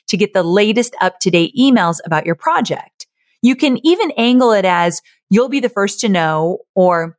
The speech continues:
"Sign up for behind the scenes content or special offers or founding members pricing," anything that is true to what you're creating.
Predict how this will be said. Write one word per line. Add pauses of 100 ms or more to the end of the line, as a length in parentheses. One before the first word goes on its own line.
(180)
"Sign
up
for
behind
the
scenes
content
or
special
offers
or (260)
founding
members
pricing,"
anything
that
is
true
to
what
you're
creating.